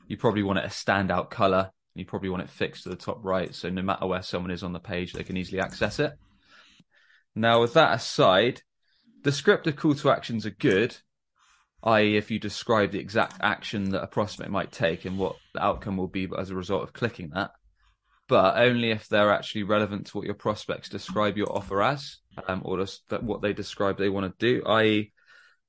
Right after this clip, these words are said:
if the first stage of your process is booking an audit,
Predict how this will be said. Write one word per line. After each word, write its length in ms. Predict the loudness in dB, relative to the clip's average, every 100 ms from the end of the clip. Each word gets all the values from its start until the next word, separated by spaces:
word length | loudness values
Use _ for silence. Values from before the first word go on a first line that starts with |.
| _
if 240 | 2 2
the 80 | -4
first 400 | 0 2 4 0
stage 340 | 0 2 2 0
of 100 | -2
your 120 | -2
process 520 | 2 2 2 -4 -6
is 80 | -6
booking 340 | -6 -6 -4
an 100 | -2
audit, 460 | 2 2 2 -2